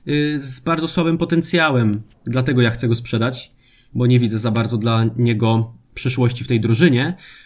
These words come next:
Natomiast my przechodzimy sobie teraz do, no właśnie, do centrum transferowego. W ten sposób teraz się to robi. I mamy od razu tutaj listę życzeń. Więc tak. Myślę, że pójdziemy właśnie po Clarka.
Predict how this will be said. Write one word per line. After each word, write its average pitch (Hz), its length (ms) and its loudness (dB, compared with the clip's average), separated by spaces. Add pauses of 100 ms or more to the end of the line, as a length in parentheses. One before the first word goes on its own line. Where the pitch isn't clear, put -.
(180)
Natomiast 147 340 -2
my 160 120 2
przechodzimy 143 680 -2
sobie 131 440 -2
teraz 127 560 -2 (180)
do, 127 600 -2 (280)
no 135 120 -2
właśnie, 113 300 -2
do 117 100 2
centrum 151 380 2
transferowego. 123 760 0
W 123 60 -4
ten 123 120 2
sposób 123 300 -4
teraz 110 220 -2
się 110 160 -4
to 110 120 0
robi. 107 380 -2 (340)
I 160 80 4
mamy 156 260 0
od 127 160 -2
razu 127 280 0
tutaj 123 280 2
listę 113 320 0
życzeń. 110 540 0 (340)
Więc 123 360 0
tak. - 380 -6 (1500)
Myślę, 151 320 0
że 123 320 0
pójdziemy 117 340 2
właśnie 113 240 -4
po 110 80 -4
Clarka. 117 460 -4